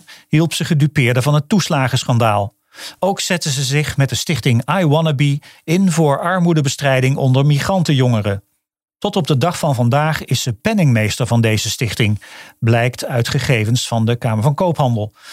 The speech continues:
Maar dat vermeldt ze niet in het register. Hoogleraar Van Eybergen vindt dat een serieus probleem. Jeugdbeleid zit in haar portefeuille, dus dat raakt haar werk als politica.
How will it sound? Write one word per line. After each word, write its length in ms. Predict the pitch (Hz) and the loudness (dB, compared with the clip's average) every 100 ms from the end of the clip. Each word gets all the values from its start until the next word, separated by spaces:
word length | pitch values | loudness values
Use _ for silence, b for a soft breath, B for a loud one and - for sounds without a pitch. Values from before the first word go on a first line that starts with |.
| B B B | B B B
Maar 140 | 151 | 0
dat 140 | 170 - | 0 2
vermeldt 300 | 160 156 - | 2 2 2
ze 100 | 131 | 0
niet 200 | 208 196 | 0 2
in 60 | |
het 100 | 175 | 0
register. 540 | 147 143 131 - - - _ _ _ _ B B B B B | 0 0 0 -2 -6 -14 _ _ _ _ B B B B B
Hoogleraar 520 | 180 170 202 175 151 | 0 2 2 2 0
Van 120 | 143 | -2
Eybergen 640 | 165 190 165 170 156 156 | -2 0 2 2 2 -2
vindt 200 | - 143 | 2 2
dat 260 | 143 131 - | 2 -2 0
een 120 | 131 | 0
serieus 560 | - - 165 151 131 127 | 0 -2 0 2 2 0
probleem. 560 | 156 135 110 90 - _ _ _ _ _ _ _ | -2 0 0 -2 -8 _ _ _ _ _ _ _
Jeugdbeleid 680 | - 185 220 139 113 120 175 | 0 0 0 0 2 2 0
zit 200 | - 123 | -4 -4
in 140 | 120 | -2
haar 200 | 107 139 | 0 0
portefeuille, 720 | - 120 185 - 120 104 107 _ | 0 -2 -2 0 0 0 -6 _
dus 300 | - 135 147 | -2 0 0
dat 240 | - 139 131 | -2 -4 -2
raakt 380 | 120 175 208 - | 0 0 -2 0
haar 180 | 127 | 2
werk 320 | 117 151 160 - | 2 2 0 -4
als 160 | 123 | -6
politica. 760 | - 165 151 127 117 - 101 | -2 0 2 0 -2 -4 -6